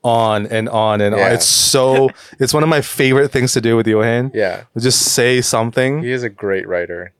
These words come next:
Speaker 1: Yeah, he's amazing. But I love it
Speaker 3: Hilarious.
Speaker 1: because he just needs a premise. And, and then we're, like, in the kitchen. We're supposed to be, like, d-, eating or whatever, but he's like, "And then, and then," and he just, like,
Speaker 3: <laughs>
Speaker 1: and I'm just dying laughing.
Speaker 2: And he has watched so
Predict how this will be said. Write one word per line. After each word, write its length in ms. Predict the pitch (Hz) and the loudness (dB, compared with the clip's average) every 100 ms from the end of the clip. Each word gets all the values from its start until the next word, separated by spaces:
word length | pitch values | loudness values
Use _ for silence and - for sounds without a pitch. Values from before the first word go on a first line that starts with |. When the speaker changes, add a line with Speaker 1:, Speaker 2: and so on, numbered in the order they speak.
| - | -4
Speaker 1:
Yeah, 360 | 127 135 113 101 | 0 2 0 -2
he's 200 | 113 123 | -2 0
amazing. 560 | 123 120 104 101 98 - _ - | 0 0 0 -2 -4 -14 _ -2
But 140 | 147 | 0
I 80 | 156 | 4
love 220 | 160 175 | 4 2
it 40 | 170 | 0
Speaker 3:
Hilarious. 40 | 143 | -2
Speaker 1:
because 200 | 135 131 | -2 0
he 100 | 147 | 0
just 160 | 147 151 | 0 0
needs 180 | 151 127 | 0 0
a 60 | |
premise. 640 | - 120 117 151 - - - _ _ _ _ | -2 -2 0 0 -2 -8 -14 _ _ _ _
And, 120 | 123 131 | -2 -2
and 100 | - | 0
then 300 | 139 151 147 | 0 0 0
we're, 300 | 127 151 143 | 0 2 2
like, 220 | 143 139 | 2 0
in 140 | 147 | 0
the 80 | 135 | 0
kitchen. 560 | - 127 - 117 104 110 _ _ _ _ _ 131 | -2 -2 0 0 -2 -6 _ _ _ _ _ 0
We're 100 | 139 | 0
supposed 320 | - 170 170 | 2 2 2
to 60 | |
be, 120 | 151 139 | 2 2
like, 260 | 120 113 | 2 -2
d-, 80 | - - | -16 -4
eating 320 | 127 127 123 | 0 2 2
or 120 | 117 | 2
whatever, 260 | 113 113 110 | 4 2 2
but 100 | 107 | 0
he's 120 | 113 | -2
like, 120 | 143 - | -2 0
"And 120 | 143 | 0
then, 220 | 143 147 139 | 0 0 -2
and 160 | 131 | 0
then," 180 | 135 135 | 0 0
and 140 | 131 120 | 0 -2
he 100 | 127 | -2
just, 240 | 127 - | -2 0
like, 220 | 120 107 | 0 -2
Speaker 3:
<laughs> 580 | - - - - - _ | -4 -2 -2 -4 -8 _
Speaker 1:
and 140 | 139 151 | -2 0
I'm 120 | 151 | 2
just 200 | 165 131 113 104 - | 0 -2 -10 -16 -4
dying 560 | 143 127 135 135 127 | 0 2 2 2 2
laughing. 580 | 117 107 113 - 104 104 | 2 2 0 -2 -4 -2
Speaker 2:
And 100 | 127 139 | -4 0
he 80 | |
has 120 | 165 170 | -2 0
watched 520 | 160 156 147 - _ | 2 2 0 -8 _
so 1000 | - - - - 131 123 123 131 135 135 | -14 -12 -10 -4 0 4 4 2 0 -8